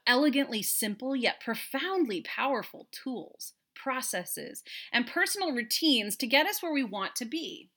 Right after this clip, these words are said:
I attend her monthly business alchemy meetings, where she expertly weaves together new paradigm business strategy tools, wellness,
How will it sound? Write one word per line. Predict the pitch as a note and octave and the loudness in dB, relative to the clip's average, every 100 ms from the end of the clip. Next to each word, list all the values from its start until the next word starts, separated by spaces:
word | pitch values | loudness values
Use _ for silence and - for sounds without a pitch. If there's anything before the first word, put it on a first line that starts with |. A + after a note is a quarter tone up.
| _ _ - - - - _ _ | _ _ -20 -20 -20 -20 _ _
I | G4 B4+ C5 | 6 6 8
attend | F4 D4 | 8 8
her | B3+ B3 | 8 4
monthly | G#3+ G#3+ A3 A3 | 4 2 0 0
business | G3+ G3 G3+ F3+ - | 0 -2 -2 -4 0
alchemy | G#3+ A3 A3+ G#3 F3+ | 2 2 0 -4 -4
meetings, | E3+ - C#3 A2 D#3+ | -4 -6 -8 -8 -4
where | A3 | 2
she | G#3+ C4+ C4+ | 4 2 4
expertly | A#3 B3+ - F#4 F#4 F4+ | 2 2 -2 -4 0 0
weaves | D4+ A#3 B3 B3+ - | 0 2 2 2 0
together | C4 A3+ F#3 E3+ D#3+ - - - | 0 0 0 -4 -8 -14 -18 -4
new | G#3 B3+ C#4 | 0 2 2
paradigm | - A#3+ A#3+ A#3 A3+ A3 | 2 4 6 8 8 6
business | G#3+ G3+ G#3+ G3+ | 4 -2 -2 0
strategy | - - A3 A3+ A3 A3+ | 0 6 6 6 4 -2
tools, | G#3+ - G3 G3 F#3+ - _ | -4 -6 -6 -6 -8 -10 _
wellness, | G#3 A#3 A3+ G3 F3 E3 | 0 2 2 2 0 -2